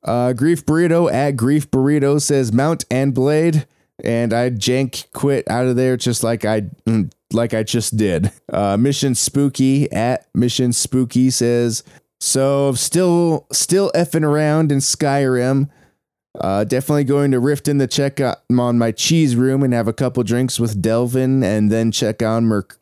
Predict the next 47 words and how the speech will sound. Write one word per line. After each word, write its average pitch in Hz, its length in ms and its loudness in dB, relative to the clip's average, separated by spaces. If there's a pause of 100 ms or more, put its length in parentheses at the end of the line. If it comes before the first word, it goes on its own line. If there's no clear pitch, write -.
Mer-, 104 420 0
Mercurio, 120 880 0
my 98 140 0
husband. 113 540 -2 (360)
Although 143 380 0
I'll 139 140 0
probably 156 340 0
get 143 340 0
toasted 147 460 0
upon 127 400 -2
exiting 123 480 0
Riften 135 420 0
because 120 340 -2
there's 107 260 -2
always 123 280 2
a 107 80 0
damn 104 340 0
dragon." 90 580 -2 (280)
Uh, 101 400 -2
Geek 135 220 -2
Freaks 143 300 -4
Podcast 123 560 -4
at 107 220 -4
Geek 117 220 -2
Freaks 110 280 -4
Pod 113 280 -2
says, 113 480 -2 (320)
"I'm 151 200 -2
on 160 100 2
Azeroth 151 480 0
and 123 140 0
World 135 180 0
of 120 80 -2
Warcraft. 139 480 0
I'd 127 180 0
open 139 240 0
up 127 120 -2
a 110 40 -2
tavern. 101 480 -2
Always 117 240 0
thought 123 220 0
I'd 117 160 0
be 113 80 2
a 101 80 0
good 117 240 -2
tavern 98 400 -2
keeper." 87 500 -2